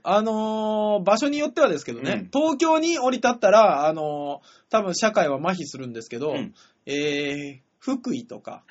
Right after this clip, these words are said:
Speaker 2: <laughs> あのー、
Speaker 1: 岐阜とか。
Speaker 2: 逆に、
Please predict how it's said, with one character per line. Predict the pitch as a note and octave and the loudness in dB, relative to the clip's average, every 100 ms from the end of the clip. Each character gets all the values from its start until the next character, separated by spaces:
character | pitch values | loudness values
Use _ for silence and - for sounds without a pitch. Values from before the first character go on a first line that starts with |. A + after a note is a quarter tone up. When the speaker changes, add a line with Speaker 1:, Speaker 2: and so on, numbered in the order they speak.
| - | -8
Speaker 2:
<laughs> | A#3 B3+ A#3 A3+ - - - - - - - | -2 -2 -2 -8 -8 -12 -14 -18 -18 -16 0
あ | G3+ | 0
の | G3 G3 F#3 | 2 0 0
ー、 | |
Speaker 1:
岐 | F3 G#3 | 0 0
阜 | A#3 A#3+ | -2 0
と | F3 | -2
か。 | - - _ _ _ _ _ _ _ _ _ B2+ B2+ | -2 -14 _ _ _ _ _ _ _ _ _ -20 -6
Speaker 2:
逆 | F3 A3 E4 | 2 4 4
に、 | F4 D4+ - | 2 0 -2